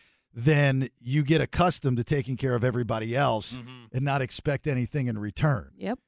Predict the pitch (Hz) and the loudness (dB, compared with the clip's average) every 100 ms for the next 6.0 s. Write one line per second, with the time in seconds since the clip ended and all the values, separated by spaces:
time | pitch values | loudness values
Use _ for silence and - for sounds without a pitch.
0 | _ 170 135 175 185 214 220 202 156 165 | _ -6 -4 -4 -4 -4 -4 2 4 4
1 | 156 165 151 147 156 139 160 135 127 113 | 4 2 2 2 2 0 0 0 0 -2
2 | 139 160 147 123 107 104 113 113 95 147 | 2 0 0 -2 -2 -2 -2 -2 0 2
3 | 139 120 95 110 113 123 98 - 170 135 | 2 -2 -6 -8 -6 -8 -6 0 0 0
4 | 110 131 107 - 135 - 117 113 95 82 | -6 -6 -6 -2 -2 0 -4 -4 -8 -12
5 | 104 143 196 - 480 659 719 587 571 | -4 -4 -4 -4 0 2 0 -2 -4